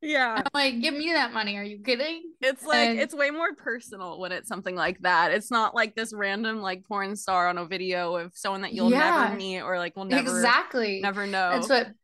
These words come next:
Speaker 2: and so that's where I was going through his phone, and I started to go through his email, and then I found that luckily, but I always find things, all right?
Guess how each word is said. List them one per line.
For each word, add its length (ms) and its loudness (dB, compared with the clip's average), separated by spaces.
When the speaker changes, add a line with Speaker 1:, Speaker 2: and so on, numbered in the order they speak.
Speaker 2:
and 160 2
so 160 8
that's 260 0
where 160 2
I 60 2
was 120 -2
going 200 -2
through 100 -4
his 100 -8
phone, 140 -2
and 120 -2
I 80 -4
started 260 -4
to 60 -8
go 120 -4
through 220 -4
his 80 -4
email, 540 -4
and 180 0
then 80 2
I 40 0
found 200 0
that 100 -2
luckily, 260 0
but 160 0
I 80 6
always 200 6
find 360 4
things, 280 -4
all 100 4
right? 360 0